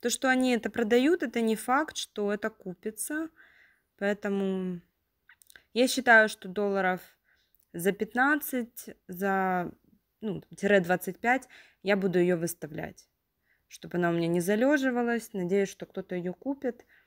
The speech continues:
Ну, то есть это такое, это было вложение, не вложение совершенно. Это,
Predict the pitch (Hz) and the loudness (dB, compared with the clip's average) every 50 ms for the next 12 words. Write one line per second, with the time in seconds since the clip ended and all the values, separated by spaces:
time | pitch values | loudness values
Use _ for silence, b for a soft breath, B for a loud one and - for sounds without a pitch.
0 | b b b b b b b b _ _ _ _ _ _ _ - 285 269 262 - | b b b b b b b b _ _ _ _ _ _ _ -12 -8 -8 -6 -4
1 | 202 196 185 - 202 190 196 190 202 190 - 180 170 160 160 160 160 160 _ _ | -4 -6 -4 -4 -4 -4 -4 -4 -4 -4 -4 -2 -2 -2 -4 -6 -10 -14 _ _
2 | _ _ - 180 - 196 190 180 190 196 190 185 170 175 185 185 170 190 220 226 | _ _ -14 -8 -6 -6 -4 -2 0 0 0 0 0 0 -2 -2 0 0 0 0
3 | 226 220 208 196 190 190 190 175 180 190 190 175 165 180 160 165 160 160 160 - | 2 2 2 0 0 0 0 0 0 0 0 0 0 -2 -4 -4 -4 -6 -8 -10
4 | - 175 170 170 - - - 254 262 285 277 240 196 180 175 - 185 175 170 | -10 -10 -10 -10 -10 -8 -6 -4 -2 -2 0 -2 -2 -4 -4 -6 -6 -6 -8